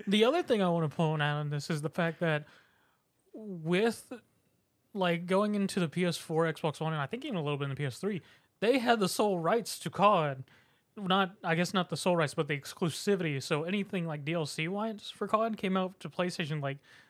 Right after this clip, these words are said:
a year to months ahead, but it was still on Xbox. So, I mean,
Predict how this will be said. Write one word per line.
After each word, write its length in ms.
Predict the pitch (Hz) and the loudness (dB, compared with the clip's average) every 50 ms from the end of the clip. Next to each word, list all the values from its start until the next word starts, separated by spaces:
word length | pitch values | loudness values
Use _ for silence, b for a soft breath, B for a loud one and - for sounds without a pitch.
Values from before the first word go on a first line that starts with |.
| B B _ - | B B _ -4
a 60 | 156 | -4
year 340 | 147 147 165 170 175 175 170 | -2 0 0 0 0 0 -2
to 380 | - - 175 160 156 160 - - _ _ _ _ _ _ _ | -4 -4 -4 -6 -6 -8 -12 -18 _ _ _ _ _ _ _
months 280 | 170 160 160 165 160 | 2 2 2 2 2
ahead, 560 | - 135 - - 185 175 160 143 131 123 131 b b b b b b _ | 0 0 0 2 2 2 2 0 -2 -4 -10 b b b b b b _
but 80 | - 160 | 0 0
it 60 | 160 | 2
was 120 | 165 160 - | 2 0 0
still 200 | - 208 214 214 | 0 0 2 2
on 200 | 196 180 170 165 | 2 0 -2 -4
Xbox. 600 | 151 160 185 - - - - 160 147 143 147 - | -4 -4 -4 -4 -2 0 2 2 2 2 -2 -6
So, 260 | - - 165 156 156 | -4 -2 -2 0 0
I 60 | 147 | -2
mean, 320 | 156 156 151 151 147 143 | -2 -2 -2 -2 -4 -6